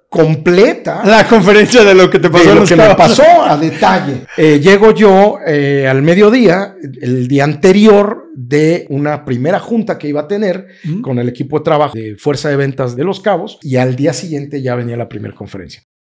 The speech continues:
Speaker 1: Entonces, eh, me voy a la playa y, eh, ahí estaba un chavito, buenísimo en ventas, como de ocho años de edad, que me vendió un paseíto en lancha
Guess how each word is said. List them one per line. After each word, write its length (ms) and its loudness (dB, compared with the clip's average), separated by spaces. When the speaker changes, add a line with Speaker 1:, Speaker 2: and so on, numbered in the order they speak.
Speaker 1:
Entonces, 640 -4
eh, 260 -2
me 80 -4
voy 160 0
a 60 2
la 120 -2
playa 480 -2
y, 380 -4
eh, 100 0
ahí 160 0
estaba 640 -4
un 180 -8
chavito, 680 -10
buenísimo 880 -2
en 100 -6
ventas, 420 -4
como 280 -14
de 680 -10
ocho 220 -6
años 180 -4
de 60 -2
edad, 200 -4
que 120 2
me 140 2
vendió 320 0
un 120 -4
paseíto 460 -2
en 180 -2
lancha 640 -4